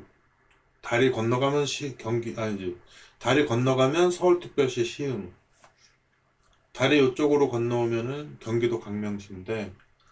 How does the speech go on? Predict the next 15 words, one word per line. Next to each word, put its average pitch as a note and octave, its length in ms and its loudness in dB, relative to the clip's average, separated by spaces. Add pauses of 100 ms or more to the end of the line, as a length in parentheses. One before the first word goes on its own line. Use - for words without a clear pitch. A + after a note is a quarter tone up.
(800)
이제 B2 100 2
거기 C3+ 240 6
이제 B2 200 2
내가가 B2+ 500 2
흐르고, D3 720 0
이제 A2+ 920 0
그 G2 800 -8
건너편에 C3 520 0
또 G2+ 280 -2 (220)
초소가 G3+ 480 -2
있었어, F#2 840 -8 (640)
옛날에. F#2 480 -14 (1600)
천구백, A#2+ 1000 0 (1400)
천구백팔십팔 C#3 880 -8
년도 B2 320 -8